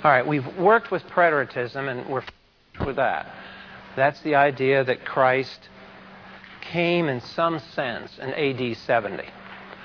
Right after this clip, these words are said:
and that the book of Revelation was fulfilled in A D seventy. <clears throat> Preterism has come in strong, particularly in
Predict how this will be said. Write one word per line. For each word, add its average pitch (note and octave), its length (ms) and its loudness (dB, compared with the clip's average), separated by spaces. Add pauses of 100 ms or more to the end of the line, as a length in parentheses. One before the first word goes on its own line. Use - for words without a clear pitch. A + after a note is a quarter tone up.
(540)
and C3 420 2
that C3 320 4
the B2+ 60 -6
book F3+ 220 0
of E3 60 0
Revelation D3 920 2
was A#2 140 -6 (120)
fulfilled B2+ 600 2 (160)
in D3 160 -6
A C#3+ 200 0
D A#2 180 -4
seventy. G#2 580 -2 (1700)
<clears throat> - 20 -4
Preterism C#3+ 1160 2
has B2 140 -8
come C3+ 220 -4
in B2+ 160 -4
strong, E3+ 380 -2
particularly F3+ 420 -8
in C#3 60 -10